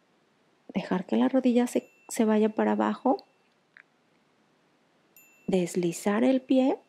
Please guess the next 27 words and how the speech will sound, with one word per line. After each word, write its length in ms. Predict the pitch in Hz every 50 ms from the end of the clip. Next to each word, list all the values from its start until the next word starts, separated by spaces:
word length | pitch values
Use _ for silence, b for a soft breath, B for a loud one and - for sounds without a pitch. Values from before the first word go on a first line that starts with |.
| _ _ _ -
luego 300 | 202 185 180 175 180 180
traemos 440 | - - 185 180 175 180 190 214 233
la 140 | 247 247
rodilla 360 | 269 247 240 233 240 233 233 233
hacia 200 | 233 - 233 226
adentro 420 | 226 226 226 226 220 220 240 -
o 80 | - 208
la 120 | 202 202
pierna 340 | - - 180 180 - 190 190
hacia 220 | 208 - 240 247
adentro 440 | 240 233 226 226 226 254 262 277 320 - B B B B B B B B -
y 140 | - 220
traemos 400 | 214 - 185 185 170 180 180 -
otra 180 | 196 - - -
vez 160 | - 175 -
el 160 | - - -
pie 360 | - - - 202 196 - - -
a 120 | 190 -
la 140 | 196 196 185
posición 800 | 190 _ - 196 190 - 202 185 - - - - - - - - -
que 100 | - -
empezamos. 720 | - - - - - - - - - - - - - - - B B B B B B B B _
Entonces 380 | - - - - - - - -
tiramos 500 | _ - 180 175 185 180 175 180 185 180
la 260 | 185 180 180 185 185
rodilla, 680 | - - 175 180 196 240 247 240 240 240 233 233 277 262 - _ _ _ _ _ _ _ _ _ _ _ _ _ -
deslizamos, 1300 | 190 180 175 175 165 - - 175 175 175 175 - - - 247 254 254 240 226 220 220 226 233 - -